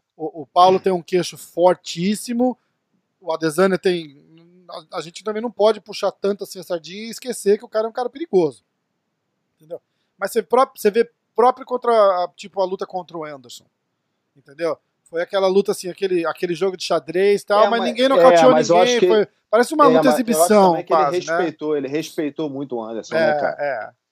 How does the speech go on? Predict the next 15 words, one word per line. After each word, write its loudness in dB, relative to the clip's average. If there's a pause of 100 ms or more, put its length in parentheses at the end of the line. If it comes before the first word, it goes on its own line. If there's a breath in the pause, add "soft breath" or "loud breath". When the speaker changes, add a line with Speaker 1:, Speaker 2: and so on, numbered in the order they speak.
Speaker 1:
É, -8
mas -10
tem -8
que -16
respeitar, -6
né, -8
cara? -20
Vacilou 0
Speaker 2:
É, 8
Speaker 1:
ali 6
também, -4
Speaker 2:
pô. 0
Speaker 1:
que 2
acabou, 0
né? -14